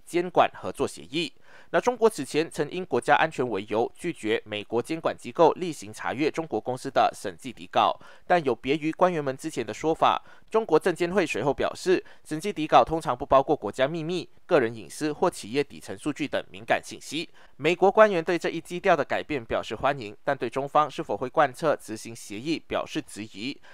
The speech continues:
詹斯勒当天在听证会上提及，“我不知道中方是否会遵守。”尽管他说，中国财政部的官员在视频通话中直接告诉他，中方打算遵守协议。那当外界得知中美达成该协议的消息后，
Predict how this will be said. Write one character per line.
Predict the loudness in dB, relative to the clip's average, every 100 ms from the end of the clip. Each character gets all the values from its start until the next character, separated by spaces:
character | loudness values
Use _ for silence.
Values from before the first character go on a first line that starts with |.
| -20
詹 | 4 4
斯 | 4
勒 | 0 2
当 | 2 0
天 | -2 -4 -4
在 | 2 2
听 | 2 -4 -4
证 | -4
会 | -2
上 | -4 -4 -6
提 | -12
及 | -14 -10 -10 -10 -10
，“我 | -8
不 | -6
知 | -4
道 | 2 4
中 | 4 0
方 | 2 2
是 | -2
否 | -6
会 | -8 -4
遵 | -4 0
守。” | 2 2 -2 -20
尽 | -14 0
管 | 2
他 | 4
说， | 2 4
中 | 2 -2
国 | -2 -2
财 | -2
政 | -6 -4
部 | -2
的 | -4
官 | 2 2
员 | 2 -4
在 | -6
视 | -6 -10
频 | -10
通 | -8 0
话 | 2
中 | 2 -2
直 | -6
接 | -14 0
告 | 2
诉 | 2 -2
他， | 0 0 0
中 | -6 2
方 | 4 4 -2
打 | -2 -2
算 | 0 0 0 -2
遵 | -8 -8
守 | -8 -12
协 | -14 -14
议。 | -6 -6 -6 -14 -20 -8
那 | -2
当 | 6 8
外 | 8 6
界 | 4
得 | -2 -2
知 | 0 -4
中 | -2 -6
美 | -4 -2
达 | -2
成 | -2 -6 -2
该 | -2
协 | -2 -8
议 | -10
的 | -10
消 | -2 -2
息 | -2
后， | 4 4 4